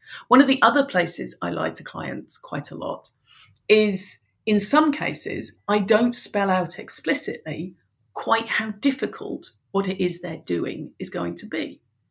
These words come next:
'Cause who wants to know, "Yes, it's gonna be three years of absolute hell"? You know, maybe I would explain it's quite difficult and growing your business takes a lot of time and effort. But, I mean, have you ever met a single entrepreneur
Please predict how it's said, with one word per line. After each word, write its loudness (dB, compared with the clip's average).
'Cause -2
who 6
wants 2
to -4
know, 2
"Yes, 2
it's -6
gonna -4
be -4
three 4
years 4
of -8
absolute 0
hell"? -2
You -2
know, 4
maybe 4
I 2
would 4
explain 0
it's -6
quite -4
difficult 4
and 0
growing 4
your 0
business 4
takes -4
a -8
lot -6
of -16
time 0
and -12
effort. 2
But, 6
I 8
mean, 10
have 2
you 8
ever 6
met 4
a -6
single 4
entrepreneur 0